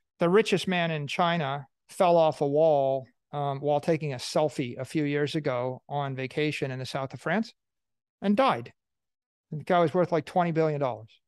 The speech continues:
or thirty billion dollars, and he was dead in, like, three seconds. Now, it,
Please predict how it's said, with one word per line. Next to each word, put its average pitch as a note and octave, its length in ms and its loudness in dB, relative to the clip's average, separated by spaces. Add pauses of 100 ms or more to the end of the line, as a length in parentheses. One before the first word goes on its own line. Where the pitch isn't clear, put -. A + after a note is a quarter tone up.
(1080)
or C3+ 100 -4
thirty E3 240 0
billion D3+ 300 0
dollars, D3 340 0
and D3 100 -4
he D#3 100 -2
was D#3 100 -4
dead E3 200 0
in, D#3 80 -2
like, D3+ 160 -4
three C3+ 160 -6
seconds. - 440 -16 (1800)
Now, D#3 200 -2
it, E3+ 220 -4